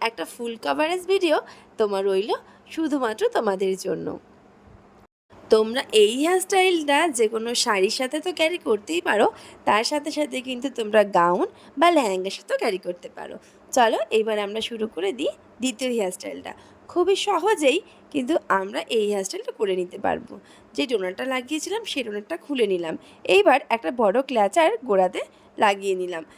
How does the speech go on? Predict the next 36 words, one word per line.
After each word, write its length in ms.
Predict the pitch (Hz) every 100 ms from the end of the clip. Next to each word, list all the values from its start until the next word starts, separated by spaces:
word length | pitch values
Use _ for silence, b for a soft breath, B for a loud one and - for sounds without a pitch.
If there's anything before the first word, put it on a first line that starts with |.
| B
যেভাবে 280 | - 311 339
আমরা 200 | 330 349
ক্ল্যাচার 360 | 349 320 311 330
লাগাই। 300 | 320 320 539 - B B -
আর 140 | 226 -
একদম, 520 | 247 262 214 233 339 508 -
আহ, 220 | 240 202
নিচের 400 | 220 226 254 262
দিকের 360 | 330 - 330 339
অংশটাতে 580 | 392 196 311 339 277
একটা 260 | - 277 339
গার্ডার 360 | 254 208 175 185
লাগিয়ে 300 | 175 190 180
নেব। 240 | 180 214 b b _
যে 120 | 233
কোনো 220 | 254 302 339
কালার 280 | 330 359
গার্ডার 200 | 381 254
লাগালেই 400 | 247 247 311 539
হবে, 260 | 330 214 175
কারণ 240 | 226 233
গার্ডারটা 380 | 220 165 190 -
আমাদের 260 | 262 320 571 -
কভার 320 | 247 214 208
হয়ে 160 | 180
যাবে, 260 | 165 - - B B -
দেখা 280 | 240 214 220
যাবে 260 | 196 165
না। 140 | 127 107 B B B
আমরা 300 | - 269 415
কিন্তু 280 | 440 330 381
ফ্রেঞ্চ 440 | - 254 247 262
বান 280 | 339 196 294 - -
আরও 220 | 220 302
অন্য 440 | - 220 226 240
রকম 380 | 277 262 - 381